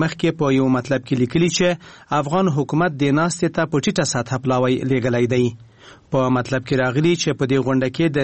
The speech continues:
سیمې د مهمو هیوادونو استازي برخه اخلي، خو افغان حکومت دې غونډې ته د بهرنیو چارو وزارت د ستراتیژۍ او پالیسۍ رئیس استولی دی. د مطلب لیکوال ویلي چې دا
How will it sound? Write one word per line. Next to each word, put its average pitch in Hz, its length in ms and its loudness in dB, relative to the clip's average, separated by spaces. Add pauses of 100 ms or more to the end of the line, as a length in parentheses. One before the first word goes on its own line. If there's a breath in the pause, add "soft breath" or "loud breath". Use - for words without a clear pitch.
سیمې 165 240 2
د 139 200 2
مهمو 160 340 2
هیوادونو 131 420 2 (140)
استازي 127 500 0
برخه 170 240 0
اخلي، 175 300 0 (320 loud breath)
خو - 240 -2
افغان 151 420 0
حکومت 160 320 0
دې 135 160 2
غونډې 131 280 2
ته 160 120 0 (140)
د 131 100 0
بهرنیو 143 480 2
چارو 135 240 0
وزارت 131 420 0
د 135 160 0
ستراتیژۍ 131 540 0 (100)
او 135 80 0 (140)
پالیسۍ 131 340 2 (100)
رئیس 139 300 2
استولی 147 540 0
دی. 127 180 2 (880 loud breath)
د 151 180 2
مطلب 165 360 0
لیکوال 180 340 0
ویلي 170 380 2
چې 156 200 -2
دا 139 80 2